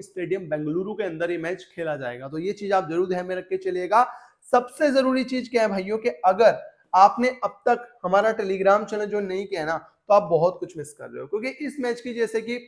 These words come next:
प्लेइंग इलेवन आएगी, बैटिंग ऑर्डर क्या आएगा वो आपके लिए इंपॉर्टेंट है, कौन सी टीम पहले बॉलिंग कर रही है उस पर भी मैच,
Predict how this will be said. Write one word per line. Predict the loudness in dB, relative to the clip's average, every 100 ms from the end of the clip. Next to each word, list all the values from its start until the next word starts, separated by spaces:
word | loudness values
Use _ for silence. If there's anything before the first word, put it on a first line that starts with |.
| _
प्लेइंग | -2 0
इलेवन | 0 -2 -2
आएगी, | -2 -2 -6 -12 _ _
बैटिंग | 2 4 4 2 0
ऑर्डर | 0 -2
क्या | 0 2
आएगा | 4 2 -2
वो | 0 4
आपके | 4 2 -4
लिए | -4
इंपॉर्टेंट | -8 -10 -8 -8
है, | -10 _ _ 2
कौन | 4 4
सी | 0 -4
टीम | -2 -4
पहले | 0 0 2
बॉलिंग | 2 2 2 0 -4
कर | -4
रही | -4 -8
है |
उस | -12 -18 -20 _
पर | -4
भी | -4 -4
मैच, | -4 -6